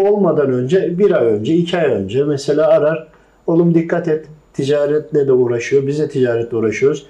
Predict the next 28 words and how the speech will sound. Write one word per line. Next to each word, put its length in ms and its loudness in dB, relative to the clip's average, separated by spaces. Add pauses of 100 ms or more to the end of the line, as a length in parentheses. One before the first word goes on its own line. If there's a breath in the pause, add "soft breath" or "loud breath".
(140 soft breath)
Bak 160 -2
şu, 400 -2
şu 520 -2
durumlara 420 -2
dikkat 300 -4
et, 100 -2 (360 soft breath)
bak 180 -6
burada 280 -2
bu 120 2
olabilir." 380 -2
gibi 240 -4
de 80 0
söyler 360 -2
yıllardır. 640 -4 (720 soft breath)
Ya 260 0 (120)
bazen 420 0
son 260 -2
zamanlarda 560 0
da 120 -2
biraz 220 0
edepsizlik 500 -2
ediyorum. 340 2
"Tamam 220 0
dayı, 220 2
biliyorum 340 0
ya." 180 0
falan 320 0
diyorum. 240 0